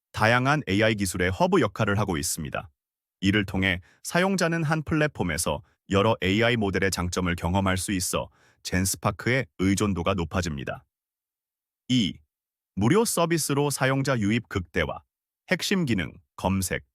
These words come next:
이미지 생성 등을 무료로 제공하여 초기 사용자 기반을 빠르게 확대하고 있습니다.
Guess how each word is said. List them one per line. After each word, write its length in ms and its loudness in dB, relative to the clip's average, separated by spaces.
이미지 420 0
생성 420 -2
등을 800 -2
무료로 420 2
제공하여 600 0
초기 280 -2
사용자 440 0
기반을 380 0
빠르게 360 0
확대하고 540 -4
있습니다. 460 -8